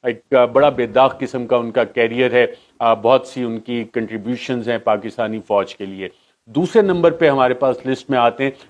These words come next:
ये तो मामला है कि अगर ये समरी, अ, सितंबर, अक्टूबर या नवंबर के शुरू में जाती है तो लेफ्टिनेंट आसिम मुनीर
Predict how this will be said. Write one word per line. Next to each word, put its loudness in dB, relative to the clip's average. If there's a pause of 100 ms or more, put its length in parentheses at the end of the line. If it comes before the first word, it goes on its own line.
ये 2
तो -2
मामला 2
है 4
कि -2
अगर 2 (120)
ये 0
समरी, 0 (400)
अ, 6
सितंबर, 2
अक्टूबर 2
या 6
नवंबर 0
के -2
शुरू -4
में 0
जाती 0
है 2
तो -6
लेफ्टिनेंट -4
आसिम -2
मुनीर -4